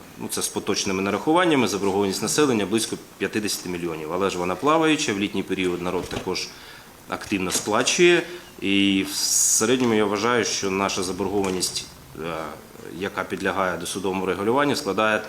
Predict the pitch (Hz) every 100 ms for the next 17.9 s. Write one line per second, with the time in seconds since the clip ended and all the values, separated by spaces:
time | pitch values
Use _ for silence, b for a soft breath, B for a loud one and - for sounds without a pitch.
0 | - - 117 131 - 92 95 90 80 73
1 | - B B B B 104 101 - 120 131
2 | 117 - 107 95 123 143 160 - - 98
3 | 95 - - 87 87 87 85 85 82 82
4 | 80 78 76 80 82 104 104 98 - 104
5 | 101 95 87 - - B B - 104 104
6 | 101 156 156 98 104 120 98 95 - 135
7 | 156 151 151 - - 104 92 107 107 101
8 | 98 95 104 143 143 95 98 87 90 107
9 | 113 110 - 92 82 98 95 90 87 85
10 | 82 - 71 67 - - - - B B
11 | B B B B B - - - - -
12 | - - 92 104 110 131 113 101 117 123
13 | - 120 110 113 107 104 98 95 98 98
14 | - 92 - 95 85 80 85 98 117 131
15 | 143 143 139 - 92 90 110 101 98 92
16 | 90 92 - 98 82 - - 104 98 107
17 | 92 - - 92 87 87 85 82 80